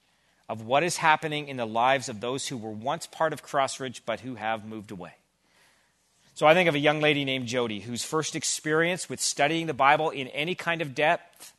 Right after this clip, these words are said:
took place in one of our women's Bible studies. She moved away, and when she moved to her new town, she could not find a study like that, so she started one. See, that's partnership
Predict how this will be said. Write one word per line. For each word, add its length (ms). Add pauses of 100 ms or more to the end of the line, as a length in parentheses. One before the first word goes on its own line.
(880)
took 220
place 680 (320)
in 140
one 140
of 100
our 280 (400)
women's 300
Bible 280
studies. 800 (1000)
She 200
moved 240
away, 320
and 100
when 80
she 160
moved 300
to 100
her 140
new 120
town, 280
she 180
could 220
not 200
find 380
a 60
study 420
like 220
that, 160
so 100
she 160
started 400
one. 180 (1700)
See, 120
that's 180
partnership 640